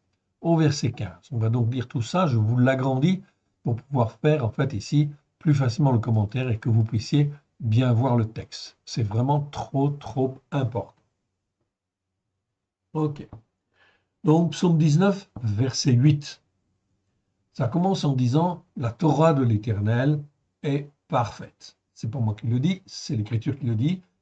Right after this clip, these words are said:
c'est l'Esprit Saint qui le dit. Elle est parfaite. Donc, dès lors que quelque chose est parfait, il n'y a rien à dire. Quand je dis bien la Torah, ça veut dire en fin de compte, ok,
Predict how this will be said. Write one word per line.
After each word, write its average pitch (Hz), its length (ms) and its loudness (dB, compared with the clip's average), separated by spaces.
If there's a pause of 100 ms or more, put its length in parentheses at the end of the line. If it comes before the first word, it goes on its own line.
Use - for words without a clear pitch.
c'est 135 260 0
l'Esprit 117 440 2
Saint 123 280 2 (220)
qui 113 140 -6
le 98 140 -6
dit. - 280 -14 (340)
Elle 165 140 0
est 160 80 0
parfaite. 113 420 -6 (400)
Donc, 135 300 0
dès 143 100 6
lors 156 220 0
que - 60 -4
quelque 117 300 -2
chose 123 380 -2
est 147 140 2
parfait, 143 640 -4 (320)
il 131 60 -6
n'y 117 40 -2
a 110 80 -2
rien 135 300 0
à 107 60 0
dire. - 180 -14 (500)
Quand 127 160 0
je 117 120 2
dis 120 200 0
bien 123 200 2
la 98 160 -4
Torah, 151 520 2
ça 127 280 -4
veut 107 120 -2
dire 127 220 -4
en 113 80 0
fin 107 160 -6
de 92 60 -12
compte, 151 320 -4 (420)
ok, - 180 -8